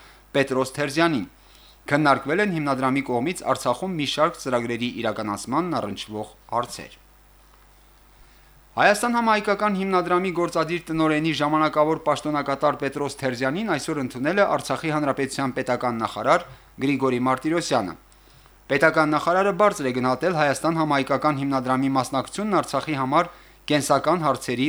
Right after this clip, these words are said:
լուծման գործում։ Գրիգորի Մարտիրոսյանն ընդգծել է, որ Արցախում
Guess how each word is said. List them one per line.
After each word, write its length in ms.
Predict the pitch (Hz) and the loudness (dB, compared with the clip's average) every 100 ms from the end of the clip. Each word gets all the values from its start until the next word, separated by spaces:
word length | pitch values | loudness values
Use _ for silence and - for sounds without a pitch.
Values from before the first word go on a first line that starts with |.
| 135 | -2
լուծման 400 | 135 123 127 127 | -6 -2 0 2
գործում։ 400 | 139 156 156 101 - - - - - - - | 0 0 -2 -4 -6 -20 -20 -20 -20 -14 0
Գրիգորի 380 | 139 139 156 143 | 2 4 4 4
Մարտիրոսյանն 640 | 143 147 139 - 135 127 | 2 2 -2 0 0 0
ընդգծել 420 | 120 123 - 147 | -2 -6 -4 -2
է, 80 | 185 190 139 | 0 0 0
որ 180 | 151 | 2
Արցախում 400 | 165 165 185 214 | 2 2 -2 -2